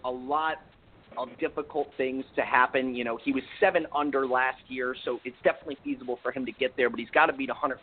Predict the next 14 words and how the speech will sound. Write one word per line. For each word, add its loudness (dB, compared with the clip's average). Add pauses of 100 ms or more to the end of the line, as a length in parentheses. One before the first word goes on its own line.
(120)
forty-three. -4 (580)
I 6
think -2
Marvin -2
Harrison -10
will -12
have -8
that -10
record -10
for -8
a -10 (100)
few -4
more -2
years, -6